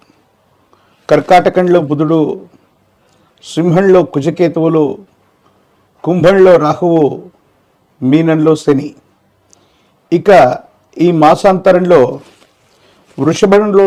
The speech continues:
నుండి శుక్రుడు మిథునంలోకి, ప్రత్యేకించి సింహంలో నుండి అంగారకుడు కుజుడు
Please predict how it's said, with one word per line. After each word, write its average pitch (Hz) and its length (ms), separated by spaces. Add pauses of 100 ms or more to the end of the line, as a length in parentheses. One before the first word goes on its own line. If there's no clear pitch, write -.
నుండి 180 200 (100)
శుక్రుడు 170 360 (880)
మిథునంలోకి, 170 680 (1300)
ప్రత్యేకించి 185 600 (100)
సింహంలో 190 480 (100)
నుండి 180 200 (180)
అంగారకుడు 170 560
కుజుడు 151 320